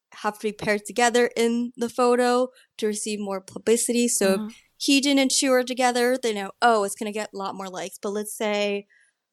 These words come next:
Speaker 1: Go On and V V are together, they're think, "Oh, it's not." It's, like, a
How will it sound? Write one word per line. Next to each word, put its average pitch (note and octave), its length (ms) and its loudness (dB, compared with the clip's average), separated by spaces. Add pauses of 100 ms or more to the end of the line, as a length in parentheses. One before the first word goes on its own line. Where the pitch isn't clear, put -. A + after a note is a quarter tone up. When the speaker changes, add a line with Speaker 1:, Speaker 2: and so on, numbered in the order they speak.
(140)
Speaker 1:
Go G#3 260 4
On G3 220 -4
and F#3+ 180 -8
V C#4 180 -4
V B3+ 140 -4
are A#3+ 120 0
together, A3 560 -4
they're G#3 240 -6
think, G3+ 340 -12
"Oh, G3+ 320 4
it's - 260 -6
not." G3 360 0
It's, G#3+ 260 -8
like, C#4 160 -4
a C#4+ 260 2